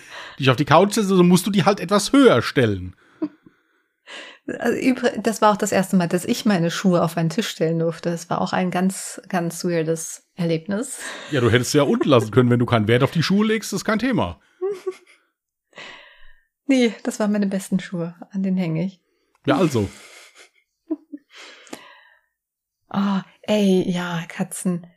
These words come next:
Speaker 2: Äh, das Essen klauen, das hatte ich gestern eins zu eins dasselbe mit, äh, Gizmo und meinem,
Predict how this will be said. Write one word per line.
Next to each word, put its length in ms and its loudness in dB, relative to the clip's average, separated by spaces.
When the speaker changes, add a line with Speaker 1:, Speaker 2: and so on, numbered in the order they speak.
Speaker 2:
Äh, 160 -4
das 280 -2
Essen 260 -2
klauen, 240 0
das 140 0
hatte 120 0
ich 120 -8
gestern 280 -2
eins 260 -2
zu 100 -4
eins 180 -2
dasselbe 400 -2
mit, 320 -6
äh, 240 -6
Gizmo 500 -2
und 220 -2
meinem, 600 -4